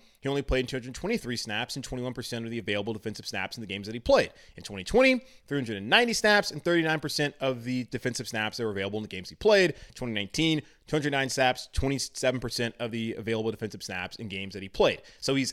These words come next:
averaged in the last four years, not gonna count his rookie year where he barely played, but the last four years, he's averaged thirty-two percent of defensive snaps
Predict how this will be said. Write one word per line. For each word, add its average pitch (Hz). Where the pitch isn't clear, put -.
averaged 190
in 123
the 110
last 139
four 190
years, 180
not 127
gonna 156
count 180
his 165
rookie 151
year 131
where 120
he 127
barely 117
played, 104
but 117
the 113
last 160
four 226
years, 135
he's 147
averaged 135
thirty-two 180
percent 143
of 120
defensive 143
snaps 120